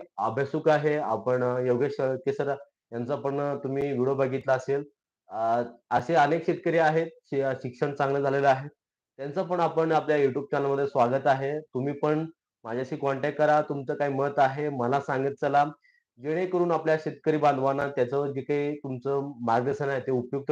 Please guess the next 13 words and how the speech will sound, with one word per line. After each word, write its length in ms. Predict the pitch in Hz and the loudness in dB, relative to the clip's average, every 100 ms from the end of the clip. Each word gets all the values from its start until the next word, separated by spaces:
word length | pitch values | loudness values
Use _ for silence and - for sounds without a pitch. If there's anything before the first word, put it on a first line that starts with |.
| 143 | -4
ठरेल 240 | 139 147 165 _ _ _ | -2 -2 -4 _ _ _
आणि 120 | 123 139 | -4 -2
फायदेशीर 420 | 139 120 127 139 135 | 0 0 0 -2 -4
ठरेल. 180 | 123 101 - _ _ _ _ _ | -4 -6 -8 _ _ _ _ _
तर, 80 | 139 | -8
अ, 140 | 147 143 | -6 -6
शेतकरी 300 | 151 131 151 | -8 -4 -2
मित्रांनो, 460 | 151 151 147 156 165 - 120 | 0 0 0 0 -2 -8 -8
आता 140 | 107 | -2
जायची 300 | 123 123 123 | 2 2 0
वेळ 160 | 131 135 | 0 2
झालेली 280 | 131 131 135 | 2 2 0
आहे. 320 | 127 120 | 0 -2